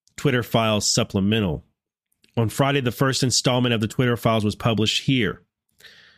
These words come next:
We expected to publish more over the weekend. Many wondered why there was a delay. We can now tell you part of the reason why. On Tuesday, Twitter Deputy General Counsel and former F B I General Counsel Jim Baker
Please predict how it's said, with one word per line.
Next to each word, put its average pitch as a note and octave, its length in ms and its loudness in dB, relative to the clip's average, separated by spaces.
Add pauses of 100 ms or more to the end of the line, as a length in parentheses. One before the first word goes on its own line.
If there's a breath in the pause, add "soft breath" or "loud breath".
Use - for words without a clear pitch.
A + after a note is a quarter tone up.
(160 loud breath)
We A#2+ 140 2
expected C3 460 -2
to D3 60 2
publish A#2 400 0
more A2+ 240 0
over G#2 180 0
the G2+ 100 0
weekend. G2 600 -2 (680)
Many B2 240 2
wondered A#2+ 420 0
why A2+ 240 2
there A2+ 120 2
was G#2 140 0
a G#2 60 0
delay. A#2+ 560 0 (680 soft breath)
We A#2+ 80 0
can A#2 180 -2
now A#2+ 220 2
tell C#3+ 220 0
you B2 160 0
part A#2+ 240 0
of A2 60 0
the G#2 80 2
reason G2 340 0
why. G2 300 -2 (880)
On G#2 160 0
Tuesday, G#2 720 0 (240)
Twitter C3 260 0
Deputy B2 460 0
General A#2 260 0
Counsel G#2 480 0
and G2+ 220 -2
former B2 400 0
F A#2 180 0
B G#2 180 0
I B2 220 0
General G#2 300 0
Counsel F2+ 480 -2 (440 loud breath)
Jim A#2+ 280 0
Baker G2 500 -2